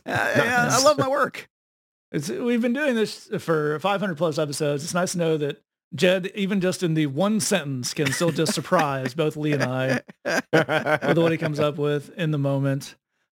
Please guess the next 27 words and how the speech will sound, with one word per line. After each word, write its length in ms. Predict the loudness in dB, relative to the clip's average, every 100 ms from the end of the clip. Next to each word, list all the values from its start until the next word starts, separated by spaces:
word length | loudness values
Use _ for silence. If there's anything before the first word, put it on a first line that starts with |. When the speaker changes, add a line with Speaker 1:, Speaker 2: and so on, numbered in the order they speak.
| 0
Speaker 3:
Uh, 80 | 4
you 180 | 4 2
may 140 | 2
notice 400 | 2 0 0 -2
we 140 | 0
are 100 | 0
not 260 | 0 -2 -4 -4
joined 420 | 0 0 0 0
by 120 | 0
regular 380 | 0 0 2 0
co-host 640 | 2 0 2 0 -2 -6 -4
Glenn 400 | 0 0 -2 -6
Fitzgerald. 1120 | -2 -2 -2 -6 -6 0 2 2 0 -4 -8 _ -6
Glenn 400 | 0 2 2 0
is 460 | 0 0 2 0 -4 -2
going 160 | 0
to 60 | 0
be 80 | 0
stepping 340 | 0 0 2
away 160 | 2 0
from 140 | -2
the 60 | 0
podcast 540 | 0 2 0 0 -4
for 100 | -4
the 120 | -4
foreseeable 460 | -2 -4 0 0 -2
future. 560 | -4 -2 0 -2 -2